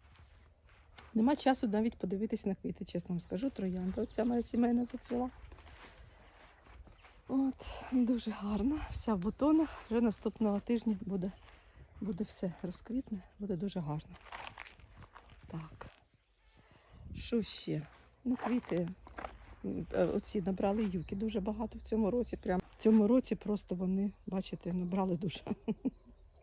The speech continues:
От. Так, що далі вам ще? А,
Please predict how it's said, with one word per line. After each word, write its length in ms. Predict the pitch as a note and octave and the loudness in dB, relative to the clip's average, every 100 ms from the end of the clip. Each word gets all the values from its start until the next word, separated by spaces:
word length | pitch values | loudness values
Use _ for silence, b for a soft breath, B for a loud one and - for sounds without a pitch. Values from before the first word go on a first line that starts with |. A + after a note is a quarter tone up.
| D#4 D#4 G#3 - - E3 b b b _ | -10 -8 -10 -14 -12 -12 b b b _
От. 440 | - E3+ F3 - - _ - b b b b - - | -6 -4 -4 -8 -20 _ -20 b b b b -20 -4
Так, 260 | G3+ D3 - - - | -2 -2 -6 -14 -10
що 120 | - G#3 | 2 2
далі 280 | E3 D3+ D#3 | 4 0 0
вам 100 | D#3 | -2
ще? 200 | - D#3+ | -2 0
А, 100 | F#3 | 0